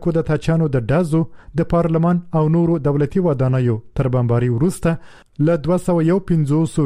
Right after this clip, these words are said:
ډیر کسان ووژل سول او شاوخوا دوه زره دوه سوه نور ټپیان سول. شاوخوا پنځه دېرش کسان چې د ادعا له مخې د کودتا په هڅه کې لاس درلود هم ووژل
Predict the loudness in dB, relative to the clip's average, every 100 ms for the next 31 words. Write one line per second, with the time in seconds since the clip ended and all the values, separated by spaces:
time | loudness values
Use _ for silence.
0 | 0 -2 0 -2 -2 -2 -2 0 0 2
1 | 0 -2 -2 -2 -2 -2 -2 0 0 0
2 | -2 -2 -6 -20 -12 -4 0 0 0 -2
3 | -2 -2 0 0 0 0 0 -2 -4 -2
4 | -2 0 0 0 -2 -4 -4 -18 -20 -20
5 | -10 -2 0 2 0 0 0 0 2 0
6 | -2 -4 -2 0 0 0 -2 0 0 0
7 | 0 0 0 0 -2 -2 -14 -8 -2 -2
8 | 0 -2 0 0 -2 0 0 0 -2 -4
9 | -2 0 0 0 0 0 -2 0 -2 -4
10 | -10 -6 0 0 2 0 0 -2